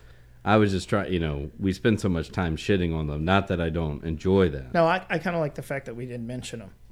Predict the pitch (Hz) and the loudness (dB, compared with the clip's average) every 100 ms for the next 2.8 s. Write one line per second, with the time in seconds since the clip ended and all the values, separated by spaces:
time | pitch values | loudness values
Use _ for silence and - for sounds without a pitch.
0 | - - - - - 107 85 - - - | -20 -20 -20 -20 -2 2 2 0 -14 -20
1 | - - - 160 156 160 156 123 - 170 | -20 -20 -12 -4 -2 0 0 -2 -2 -2
2 | - 110 113 - 117 - 123 101 | -2 -10 -12 -10 -12 -8 -10 -10